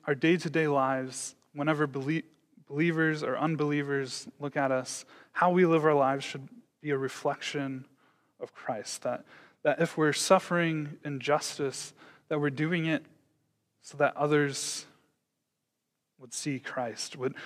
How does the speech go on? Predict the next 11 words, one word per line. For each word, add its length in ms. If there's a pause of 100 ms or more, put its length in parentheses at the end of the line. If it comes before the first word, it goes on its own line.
(120)
would 160
see 220
Christ 420
in 140
us, 180
would 160
see 480 (640)
that 140
just 240
as 140
he 340